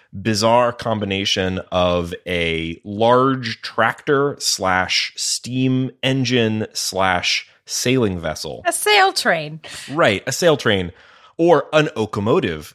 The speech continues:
Speaker 1: uh, which is the name of the developer of these two games, and also, uh, in canon, the name of the, the conveyance that she was driving.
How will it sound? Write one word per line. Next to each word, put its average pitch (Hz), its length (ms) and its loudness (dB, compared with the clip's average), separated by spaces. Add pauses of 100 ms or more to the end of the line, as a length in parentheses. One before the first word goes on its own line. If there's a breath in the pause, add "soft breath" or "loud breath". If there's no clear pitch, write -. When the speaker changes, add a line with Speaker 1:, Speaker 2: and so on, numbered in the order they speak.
(100)
Speaker 1:
uh, 98 200 2
which 101 160 -6
is 107 120 -6
the 107 80 -2
name 120 220 0
of 110 100 -2
the 104 80 -2
developer 101 500 0
of 82 280 -4
these 87 200 -4
two 92 200 -4
games, 82 560 0
and 90 140 -6
also, 92 580 2 (320 loud breath)
uh, 87 220 0
in 107 180 0
canon, 98 440 0
the 92 140 -4
name 98 360 2
of 82 440 -4
the, 82 200 -2 (100)
the 90 160 0 (140)
conveyance 87 540 0
that - 100 -6
she - 140 -2
was 78 140 -6
driving. 87 460 2